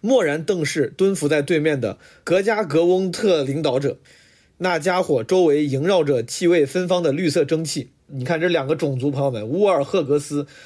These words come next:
和格加格翁特，上百万艘造型圆滑、武装到了牙齿的星际巡洋舰严阵以待，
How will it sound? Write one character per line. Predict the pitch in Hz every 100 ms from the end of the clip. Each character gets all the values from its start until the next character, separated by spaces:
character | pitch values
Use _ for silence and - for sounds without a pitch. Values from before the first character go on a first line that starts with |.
| -
和 | - 147 151 147 _
格 | - 175
加 | 185 190 190
格 | - 175
翁 | 180 190
特， | 196 156 - _ _ _ _ _ _ -
上 | - 285
百 | 196 151
万 | 196 190
艘 | 190 185
造 | 185 254 175
型 | 156 165
圆 | 143 165
滑、 | 156 123 131 -
武 | 151 143
装 | 147 202 214
到 | 220
了 | 160
牙 | 135 139 180
齿 | -
的 | 127
星 | 131 - 214
际 | 202 170
巡 | 139 156
洋 | 147 139
舰 | 135 127 110
严 | 120 139
阵 | 160 190 135
以 |
待， | 113 147 110